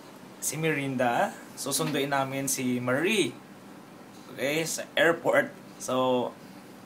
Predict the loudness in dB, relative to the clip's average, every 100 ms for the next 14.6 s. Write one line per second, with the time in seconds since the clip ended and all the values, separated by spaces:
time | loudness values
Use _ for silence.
0 | -18 -18 -18 -18 -20 -18 -18 -2 2 4
1 | 4 4 -2 2 2 2 4 6 8 6
2 | 2 0 0 0 0 0 -4 -6 -8 -8
3 | -8 -10 -16 -8 -6 -2 -2 0 -2 -2
4 | -4 -2 -2 -2 -2 0 0 0 -4 -8
5 | -14 -16 -16 -18 -4 2 2 2 0 2
6 | 2 0 -2 -10 -10 -6 -2 -4 -4 -6
7 | -4 -2 0 0 -2 -2 0 0 0 0
8 | -2 0 -2 -2 -6 -2 0 2 0 0
9 | 0 -4 -12 -18 -18 -18 -18 -10 2 6
10 | 8 8 8 8 10 10 8 4 2 0
11 | 2 0 2 2 2 0 2 4 2 2
12 | 0 2 -2 -2 -4 -6 -8 -10 -12 -16
13 | -4 6 6 6 0 -10 -16 -6 2 6
14 | 6 6 4 0 -2